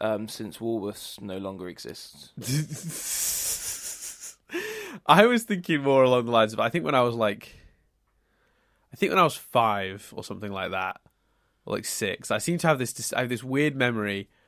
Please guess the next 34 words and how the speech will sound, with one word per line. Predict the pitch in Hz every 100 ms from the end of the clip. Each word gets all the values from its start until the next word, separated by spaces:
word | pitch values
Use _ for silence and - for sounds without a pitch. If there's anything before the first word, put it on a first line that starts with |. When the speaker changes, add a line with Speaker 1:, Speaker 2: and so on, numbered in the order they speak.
| _ _
Speaker 2:
of | 110 107
there | 104
being | 107 104
a, | 98 -
a | -
toy | - 123 117
car | - 110 101
at |
one | 101
of | 104
my | 101
friends' | - 101 101
houses | 101 95 - 98 95
that | 110
I | 98
really | 101 98 95
liked, | 95 92 - - _ _ _ _ _ _ _ -
and, | 107
like, | 101 - - _ _ _ _ _
sort | - 135
of | 110
pocketing | - 117 - 117 110
it | 98 98 - -
and | 110
then | 107
going | 107 107 107 104
back | - 110 98 - -
another | 123 110 104
day | 101
and | 95
putting | - 101
it | 98 -
back. | 87 85 -
<laughs> | -